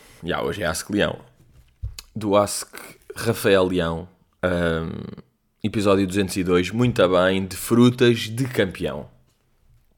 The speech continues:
Agora dá para dizer mesmo. Tratar um, um colega sportinguista como campeão. Então, meu bom campeão.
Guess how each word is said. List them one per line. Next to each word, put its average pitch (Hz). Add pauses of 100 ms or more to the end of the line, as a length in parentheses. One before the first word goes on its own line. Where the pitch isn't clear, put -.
(480)
Agora 98
dá 92
para 95
dizer 92
mesmo. 82 (840)
Tratar 98
um, 92
um 110
colega 104
sportinguista 95
como 82 (920)
campeão. 85 (240)
Então, 127 (380)
meu 104
bom 107
campeão. 90